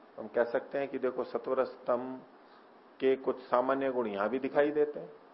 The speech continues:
यानी प्रकाश दिखाई देता है, इसमें क्रिया दिखाई दे रही है, इसमें जड़ता दिखाई, स्थिरता दिखाई दे रही है इत्यादि। देख, कुछ गुण सामान्य यहां दिखाई दे रहे हैं, उससे पता लगता है कि ये सब त्रिगुणात्मक है सामान्य गुणों से।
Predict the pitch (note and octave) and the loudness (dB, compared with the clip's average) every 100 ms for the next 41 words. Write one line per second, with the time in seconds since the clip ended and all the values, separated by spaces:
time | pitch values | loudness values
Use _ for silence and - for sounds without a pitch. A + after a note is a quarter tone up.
0 | - - - G#2 A2 A#2 A#2 B2+ A2+ - | -20 -20 -12 -8 -2 0 2 2 2 -4
1 | - G#2+ G#2+ G2+ - A#2 A2+ - A#2 - | -2 0 0 -4 0 0 0 -4 -10 -10
2 | B2 C3 B2+ A#2+ - G#2+ G#2 G#2 G2+ G#2+ | -2 4 4 4 -2 -2 -2 -4 -4 -2
3 | A#2+ A#2 A2 - A2 G2 A2 G#2 B2+ B2+ | 2 2 0 -6 -6 -2 0 2 2 4
4 | A#2 - G#2+ G2+ - B2+ C#3 C3 A#2+ A#2+ | 2 -2 -4 -2 0 2 4 4 2 -2
5 | A2 G#2+ G#2 G2 G2 B2 B2+ A#2 - F#2+ | -2 -2 -4 -4 0 0 0 -2 0 0
6 | F#2 - - - - - - - - - | -2 -12 -20 -20 -20 -20 -20 -20 -20 -6
7 | C3+ C3+ F#3 F3+ G3+ F#3+ F3+ E3 F3+ F#3 | -2 6 6 6 4 6 6 8 6 6
8 | F3+ E3+ E3 E3 D3+ C3 A2+ G#2+ - - | 4 4 4 2 4 2 0 -6 -18 -20
9 | - - - - - - - - - - | -20 -20 -20 -20 -20 -20 -20 -20 -20 -14
10 | - A#2 E3 D#3+ D#3 D3+ C#3+ - C#3 D3 | -10 0 2 6 8 8 8 6 6 6
11 | D3+ C3+ - F3+ - - B2 A#2+ A2 G2+ | 0 2 4 2 0 -6 -4 0 0 0
12 | - G2+ F#2+ - - - - - - - | -4 -10 -10 -14 -20 -20 -20 -20 -20 -20
13 | - - - - A2+ G#2+ G2+ F#2+ F#2+ F#2+ | -20 -20 -20 -4 0 0 -2 -4 -6 -8
14 | - D3+ | -4 -4